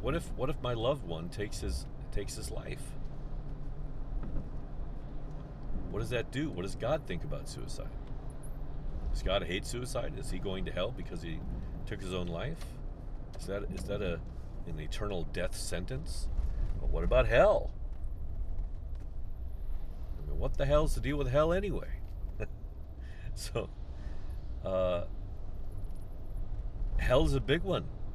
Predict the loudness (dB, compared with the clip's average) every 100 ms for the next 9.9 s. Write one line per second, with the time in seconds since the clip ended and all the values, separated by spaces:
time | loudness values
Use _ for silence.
0 | -2 2 2 4 2 2 0 -2 -4 -6
1 | -6 -6 -4 -2 2 4 4 4 2 -2
2 | -4 -6 -4 -2 2 2 2 4 6 8
3 | 8 8 4 0 2 2 2 2 2 4
4 | 2 0 -2 0 0 2 0 -2 -4 -6
5 | -4 -4 -2 0 0 0 2 4 2 2
6 | 2 0 -2 -6 -6 -6 -4 -4 -4 -2
7 | -2 -2 -2 -2 -2 0 0 2 2 2
8 | 2 0 -2 -2 0 0 2 4 4 2
9 | 0 0 -2 -4 -4 -4 -4 -4